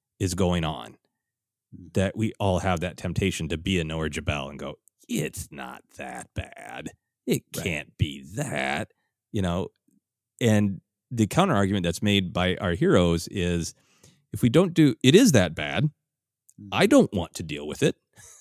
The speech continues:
Speaker 1: <laughs> To a
Speaker 2: No.
Speaker 1: one, they don't want to, but it's true.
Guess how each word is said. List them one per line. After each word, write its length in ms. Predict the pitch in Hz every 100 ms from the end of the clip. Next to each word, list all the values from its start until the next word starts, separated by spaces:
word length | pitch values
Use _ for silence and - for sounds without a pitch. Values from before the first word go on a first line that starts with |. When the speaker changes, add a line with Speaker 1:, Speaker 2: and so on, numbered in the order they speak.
| -
Speaker 1:
<laughs> 320 | - - - - - - - _ -
To 140 | 160
a 80 | 92
Speaker 2:
No. 80 | 92
Speaker 1:
one, 280 | 156 139 127
they 120 | 95
don't 220 | 131 - _
want 420 | 107 101 170 - -
to, 340 | 85 90 131 _ -
but 140 | 135
it's 180 | 143 - -
true. 500 | - 330 82 -